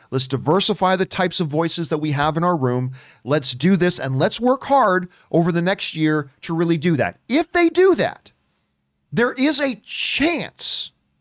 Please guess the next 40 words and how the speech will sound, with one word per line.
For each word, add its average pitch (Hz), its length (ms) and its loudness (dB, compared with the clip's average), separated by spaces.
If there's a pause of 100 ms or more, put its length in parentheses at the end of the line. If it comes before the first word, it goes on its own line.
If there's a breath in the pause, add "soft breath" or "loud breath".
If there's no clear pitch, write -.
(640)
a 180 80 2
chance - 1000 -4 (1120)
that 208 140 0
next 190 260 -2
year 214 140 2
we 208 160 -2
may 202 120 0
have 160 200 2
another 147 240 0
Golden 151 300 2
Globes, 139 340 0
and 160 80 0
this 175 160 -2
one 202 120 -2
might 196 180 0
be 220 60 -4
a 214 60 2
little 180 300 2
bit 220 160 0
attended. 233 480 -4 (720)
I, 143 100 0
I 123 140 -4
don't 110 140 -6
know 113 100 -2
that 107 120 -6
it 104 100 -8
will, 190 440 0 (840 soft breath)
but 190 120 0
I'm 214 80 0
saying 208 260 0
if 254 220 -8
they 240 160 -4
do 185 220 -4
that. - 220 -10
No, - 120 -2
I 269 140 0
don't 330 120 0
think 254 160 0
they 196 80 2
will. 156 300 2